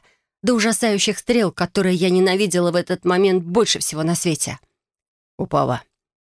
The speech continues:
Вновь одернул меня Макс и из последних сил сжал мои ладони. «Ты успеешь добежать до портала».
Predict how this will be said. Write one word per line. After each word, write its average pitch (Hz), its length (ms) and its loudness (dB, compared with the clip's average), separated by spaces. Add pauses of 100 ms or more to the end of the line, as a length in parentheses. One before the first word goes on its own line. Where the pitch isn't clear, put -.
(100)
Вновь 190 300 0
одернул 165 480 0
меня 165 260 2
Макс 175 340 -2 (240)
и - 80 -4
из 185 140 0
последних 185 480 0
сил 190 240 0
сжал 175 260 0
мои 175 160 2
ладони. 156 480 -2 (480)
«Ты 151 100 -2
успеешь 143 440 0
добежать 139 560 -6 (180)
до 147 100 -8
портала». 131 440 -6